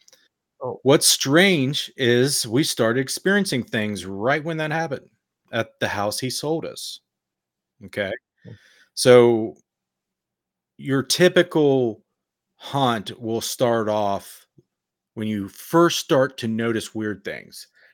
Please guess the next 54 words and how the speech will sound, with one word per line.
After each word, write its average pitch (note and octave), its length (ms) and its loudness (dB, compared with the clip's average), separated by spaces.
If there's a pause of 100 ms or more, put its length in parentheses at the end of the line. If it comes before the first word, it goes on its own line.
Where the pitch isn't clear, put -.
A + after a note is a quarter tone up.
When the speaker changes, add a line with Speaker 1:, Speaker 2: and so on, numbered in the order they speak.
Speaker 2:
Now, A#2+ 180 4
if A#2 140 0
you D#3+ 120 0
move C#3 260 2
into E3+ 320 0
a A#2 80 0
haunted A2 280 -4
house, A2 300 -4
you A#2 140 -4
will G#2 180 -8
start A2 320 -4
to A2+ 60 -8
notice G2+ 340 -10
these G#2 220 -12
things G#2 300 -10
after G2+ 260 -8
a E2+ 60 -14
few A2 240 -10
weeks G2+ 240 -10
living G2 220 -10
there. E2+ 180 -18
But F#2 180 -10
what G#2 180 -8
was F#2+ 140 -10
strange C#3 380 -6
was G2 320 -8
we G#2+ 100 -8
were G#2 140 -6
noticing G2+ 500 -8
it F#2 180 -12
after F#2 520 -6 (320)
a G2 80 -10
few A2+ 180 -2
weeks G2+ 260 -6
after F#2 280 -6
he F#2 100 -8
took G2 220 -10
his F2+ 160 -20
life. A#2+ 420 -4 (400)
You G#2 80 -10
would F#2 80 -12
hear F#2+ 160 -8
footsteps - 800 -8 (500)
up G#2 220 -4
and G#2+ 80 0
down A2+ 220 2
the A2+ 60 -2
stairs. F2+ 560 -6
You G2 100 -6
would F#2+ 120 -6
feel G2 440 -4 (260)
a A#2 80 -8
strange G#2 580 -2
presence, B2+ 720 0